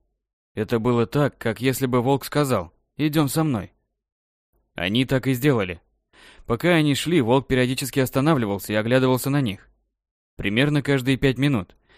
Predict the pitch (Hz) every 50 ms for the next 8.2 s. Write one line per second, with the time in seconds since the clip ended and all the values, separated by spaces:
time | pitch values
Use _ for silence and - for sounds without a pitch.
0 | _ _ _ _ - 156 151 135 139 143 143 143 139 131 - - 131 135 156 165
1 | 135 120 104 95 92 87 - - _ _ - 139 135 120 - 160 143 - - 113
2 | 101 104 110 107 - - 90 - _ _ _ _ _ _ _ _ _ - 123 123
3 | 117 120 113 117 123 156 151 - 135 110 101 101 - 110 110 - - 143 147 147
4 | 135 - 135 135 - 151 165 147 120 110 104 95 90 - - _ _ _ _ _
5 | _ _ _ _ _ _ _ _ _ _ _ _ _ _ _ _ _ _ - 123
6 | 107 110 113 110 131 135 131 - 127 104 135 123 123 120 113 139 160 165 139 113
7 | 98 98 123 156 175 - 165 170 - - - 151 143 - 135 147 147 123 101 90
8 | - - -